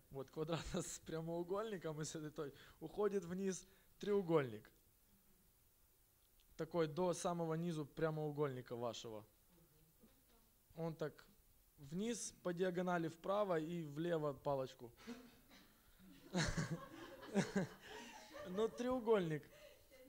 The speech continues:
Получа-, одна из сторон треугольника является од-, ну, той стороной прямоугольника, который уже у вас есть. Вот, э,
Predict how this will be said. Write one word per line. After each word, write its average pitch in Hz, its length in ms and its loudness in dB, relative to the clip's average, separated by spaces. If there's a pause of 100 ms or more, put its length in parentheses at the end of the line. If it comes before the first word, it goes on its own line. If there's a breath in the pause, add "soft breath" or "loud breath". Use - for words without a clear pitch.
(160)
Получа-, 175 240 2
одна 208 400 6
из 208 120 6
сторон 220 300 4
треугольника 202 520 8
является 196 460 6
од-, 170 240 2
ну, 175 340 0 (100)
той 190 140 4
стороной 185 480 2
прямоугольника, 175 720 2
который 165 360 2
уже 160 180 2
у 170 80 4
вас 165 240 0
есть. 156 380 -6 (1600)
Вот, 160 260 -6
э, 170 360 -2